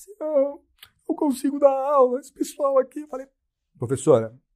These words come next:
a senhora me dá licença? A senhora quer tomar um café lá embaixo?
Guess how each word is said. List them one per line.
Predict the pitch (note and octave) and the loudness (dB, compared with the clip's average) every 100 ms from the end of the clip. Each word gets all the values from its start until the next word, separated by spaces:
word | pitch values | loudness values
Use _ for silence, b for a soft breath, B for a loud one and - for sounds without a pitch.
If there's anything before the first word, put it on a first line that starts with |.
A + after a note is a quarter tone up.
| _ _ _ | _ _ _
a | |
senhora | E3+ | -2
me | C#3+ | 0
dá | A2 | -2
licença? | G#2+ C#3 G#2 - _ _ _ _ _ _ _ _ _ | -2 -6 -6 -12 _ _ _ _ _ _ _ _ _
A | - | -8
senhora | A3 | -4
quer | F3+ | -2
tomar | E3+ B2 | -2 -4
um | G#2+ | -4
café | G2 B2+ | -6 -6
lá | G#2+ | -4
embaixo? | A2+ F#2+ - | -4 -6 -8